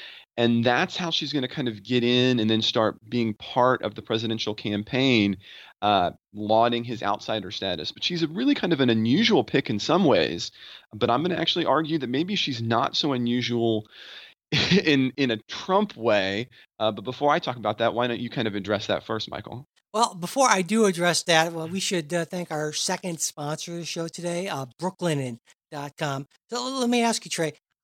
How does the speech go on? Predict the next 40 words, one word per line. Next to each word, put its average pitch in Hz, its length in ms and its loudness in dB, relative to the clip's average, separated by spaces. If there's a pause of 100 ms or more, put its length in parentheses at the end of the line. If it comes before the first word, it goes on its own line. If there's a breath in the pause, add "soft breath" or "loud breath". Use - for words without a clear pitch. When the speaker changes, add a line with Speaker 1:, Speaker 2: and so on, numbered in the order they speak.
(200)
Speaker 2:
how 269 200 -2
often 277 280 4
would 226 140 0
you 190 80 -4
say 185 200 -2
you 165 160 -10
think 165 240 -10
about 139 260 -8
sheets? - 480 -12 (1400 loud breath)
Speaker 1:
Oh, 127 200 6
it's, 113 260 2
it's 110 220 -8
never. 90 400 -2
<laughs> - 20 -10
Speaker 2:
<laughs> 240 720 6
Exactly, 285 640 2
right? 196 240 4 (180 loud breath)
And, 226 140 -2
I 220 120 4
mean, 233 160 2 (140 loud breath)
almost 269 420 4 (100)
nobody 175 580 2
really 160 240 -4
thinks - 340 -2
about 143 280 -2
sheets. 165 240 -8
That 196 100 -8
would 180 160 -12
be 165 140 -12
weird. 170 420 -2
But 202 220 -2 (200 loud breath)
here's 262 360 -4
the 247 80 -4
thing. 247 180 -2
I'm 190 140 0
willing 254 200 2
to 202 80 4
bet 208 300 2
that, 180 280 -2 (220)
uh, 185 280 -2